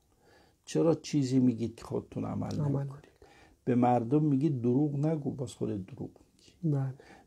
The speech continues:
Speaker 1: به مردم میگی غیبت نکن، باز خودت غیبت می‌کنی.
Speaker 2: بله.
Speaker 1: به مردم میگی نماز تا اول وقت بخوان، باز خودت نمی‌خوانی.
Speaker 2: نمی‌خوان.
Speaker 1: به مردم میگی مردم از، به مردم ظلم نکن، خودت ظلم می‌کنی.
Speaker 2: بله.
Speaker 1: توجه فرمودید؟
Speaker 2: بله.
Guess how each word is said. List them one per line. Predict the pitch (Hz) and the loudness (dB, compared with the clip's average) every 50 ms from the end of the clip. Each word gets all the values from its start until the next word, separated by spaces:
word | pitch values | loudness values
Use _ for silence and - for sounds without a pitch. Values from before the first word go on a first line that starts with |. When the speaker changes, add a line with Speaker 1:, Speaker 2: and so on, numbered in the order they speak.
| _ | _
Speaker 1:
به | - 127 | -2 0
مردم | 120 120 123 120 117 110 120 139 | 2 2 4 2 2 2 2 2
میگی | 147 143 131 127 143 | 4 4 4 2 2
غیبت | 131 - 123 117 113 107 123 127 127 - 139 | 2 2 2 2 2 2 0 -2 -2 0 0
نکن، | - 147 156 151 - 139 - | 0 0 0 -2 -4 -8 -8
باز | - - 113 - | -6 -8 -10 -10
خودت | - 123 117 107 107 104 110 | -6 -4 -4 -4 -4 -6 -6
غیبت | 110 101 98 98 - 113 - - - _ | -6 -6 -6 -6 -8 -12 -14 -16 -20 _
می‌کنی. | _ - - - - 202 180 156 | _ -20 -20 -18 -6 -4 -2 -2
Speaker 2:
بله. | 147 143 139 131 - - - _ _ | -2 -4 -6 -8 -12 -20 -20 _ _
Speaker 1:
به | - 120 | -2 0
مردم | 117 120 117 113 107 120 135 147 | 2 4 2 2 4 4 4 6
میگی | 143 135 127 143 147 | 6 4 4 4 4
نماز | 131 120 117 120 127 131 127 123 127 123 - | 4 4 4 6 4 4 4 2 0 -6 -2
تا | - 117 117 | -2 0 2
اول | 113 113 113 110 110 | 2 2 2 2 2
وقت | 113 120 139 151 147 - - | 2 2 2 2 0 -2 -4
بخوان، | - - - - 123 101 | -6 -6 -4 -4 -4 -4
باز | - 110 107 - | -2 -4 -6 -6
خودت | - 117 110 107 104 104 - | -6 -6 -6 -6 -6 -8 -10
نمی‌خوانی. | 131 113 120 - 247 180 151 | -12 -12 -10 -8 -4 -2 0
Speaker 2:
نمی‌خوان. | 139 135 135 139 131 - - 151 143 143 _ - - - - - - _ - | 0 0 0 -2 -4 -8 -10 -10 -10 -10 _ -20 -20 -20 -20 -20 -20 _ -4
Speaker 1:
به | - 117 | 0 2
مردم | 113 120 117 117 110 110 135 143 | 4 4 4 4 2 2 2 4
میگی | 143 131 120 117 131 139 | 6 4 4 4 4 4
مردم | 131 123 113 113 107 113 123 127 127 | 4 6 4 2 2 2 4 4 4
از، | 123 117 107 104 - - - - - | 4 2 0 -2 -8 -12 -14 -12 -4
به | 123 117 107 | -2 -2 0
مردم | 107 107 110 107 110 123 120 123 | 2 0 0 0 -2 -2 -2 -2
ظلم | 110 107 131 120 120 117 113 117 127 | -2 0 0 0 2 2 2 2 2
نکن، | 135 131 - - 113 | 0 0 -2 -6 -8
خودت | - - 113 104 104 | -6 -4 -4 -4 -4
ظلم | 95 98 107 131 - 95 101 | -8 -8 -8 -6 -6 -6 -6
می‌کنی. | 92 - 131 - - _ - 170 156 147 | -8 -10 -14 -18 -20 _ -10 -6 -6 -6
Speaker 2:
بله. | 139 131 - _ _ - _ _ _ - - | -6 -8 -14 _ _ -20 _ _ _ -16 -6
Speaker 1:
توجه | - 120 113 107 101 120 113 | -2 0 0 0 0 -2 -4
فرمودید؟ | 104 107 117 - 139 139 139 139 127 | -2 -2 0 2 2 2 2 0 -6
Speaker 2:
بله. | 175 175 | -6 -10